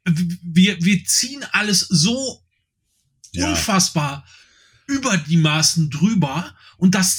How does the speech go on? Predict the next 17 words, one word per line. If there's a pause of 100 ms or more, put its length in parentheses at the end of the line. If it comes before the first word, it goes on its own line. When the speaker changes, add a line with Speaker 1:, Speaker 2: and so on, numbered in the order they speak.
Speaker 1:
ziehen
die
in
jeder
Konsequenz
überall
in
allem,
was
sie
da
treiben,
durch. (220)
Es (100)
ist
dann
zwar,